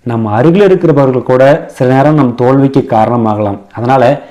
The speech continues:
எதிரிகளோடு எந்த அளவுக்கு நம்ம எச்சரிக்கையோடு இருக்கிறோமோ, அதை விட இரண்டு மடங்கு எச்சரிக்கையோடு நம்ம அருகில் இருப்பவர்களோடு இருக்கணும்.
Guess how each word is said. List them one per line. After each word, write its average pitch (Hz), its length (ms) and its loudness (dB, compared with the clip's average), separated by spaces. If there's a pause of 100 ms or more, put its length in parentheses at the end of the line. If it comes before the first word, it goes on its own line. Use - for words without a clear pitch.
(400)
எதிரிகளோடு 202 720 2
எந்த 165 260 2
அளவுக்கு 180 300 2
நம்ம 165 180 2
எச்சரிக்கையோடு 151 580 2
இருக்கிறோமோ, 123 680 -2
அதை 123 340 -2
விட 180 240 2
இரண்டு 165 420 2
மடங்கு 160 300 2
எச்சரிக்கையோடு 127 540 -2
நம்ம 131 240 -2
அருகில் 143 380 2
இருப்பவர்களோடு 113 480 -4
இருக்கணும். 104 260 -14